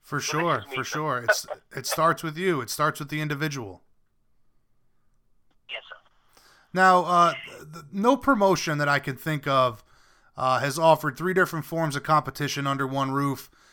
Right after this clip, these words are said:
Speaker 1: and the Kumite format has never been done before with E-Kick. Uh, on top of that, the mission statement of the company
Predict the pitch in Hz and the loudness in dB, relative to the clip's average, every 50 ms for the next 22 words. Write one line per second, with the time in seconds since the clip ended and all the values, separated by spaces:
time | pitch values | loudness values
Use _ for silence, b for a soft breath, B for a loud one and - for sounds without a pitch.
0 | b b b - 135 131 131 127 131 - - 196 190 185 160 - 175 170 156 - | b b b -6 -6 -4 -4 -6 -6 -2 -2 0 0 0 0 0 -2 -2 -2 -2
1 | - 170 165 160 156 156 151 151 147 127 127 147 143 135 143 131 139 135 127 147 | -4 -2 -2 0 2 4 4 4 2 0 -2 -2 -4 -4 -4 -6 -8 -4 -2 -2
2 | 143 139 131 127 - - 143 135 131 127 117 123 139 151 139 - - 147 147 139 | -2 -2 -4 -8 -10 -6 -6 -4 -4 -6 -8 -10 -10 -12 -10 -6 -4 -2 -2 -2
3 | 139 - b b b b b b b b b _ - 139 139 139 143 - 147 160 | -4 -8 b b b b b b b b b _ -2 0 2 2 2 2 2 0
4 | 160 - - 208 226 220 214 196 160 160 151 147 143 143 - b b b b b | 2 4 6 8 8 8 6 2 2 4 4 4 4 2 0 b b b b b
5 | - 156 156 180 220 269 254 - 226 196 170 - - 165 165 151 139 135 139 131 | -6 -4 0 2 2 2 2 0 0 -2 -2 -2 -2 -2 -2 -4 -4 -4 -6 -6
6 | 131 135 135 131 135 - - 151 147 139 147 139 139 135 131 123 | -6 -6 -8 -8 -6 -4 -2 -2 -2 -2 -4 -6 -6 -6 -6 -8